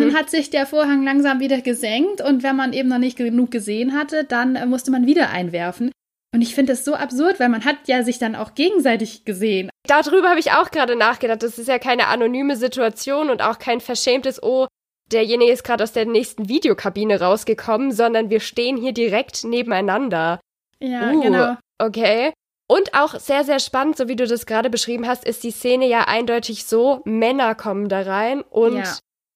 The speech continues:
Speaker 1: schauen auf eine nackte Frau,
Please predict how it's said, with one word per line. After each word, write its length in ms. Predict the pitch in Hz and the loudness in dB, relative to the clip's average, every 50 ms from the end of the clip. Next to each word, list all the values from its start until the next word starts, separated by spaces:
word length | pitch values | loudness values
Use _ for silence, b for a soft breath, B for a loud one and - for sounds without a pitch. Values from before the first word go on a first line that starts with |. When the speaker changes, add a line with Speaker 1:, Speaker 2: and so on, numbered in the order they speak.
| _ | _
Speaker 1:
schauen 440 | - - 262 247 240 240 247 247 - | -6 -2 2 4 4 4 4 2 0
auf 240 | - - 220 - - | 0 0 0 0 2
eine 480 | - 214 214 220 233 220 220 220 208 - | 2 2 2 2 2 2 2 0 0 -2
nackte 440 | - 220 208 220 - - - 226 214 | -2 -2 -2 -2 -4 -6 -8 -8 -8
Frau, 580 | - - - - 196 190 196 220 262 302 330 | -8 -10 -12 -8 -4 -2 -2 0 0 -2 -2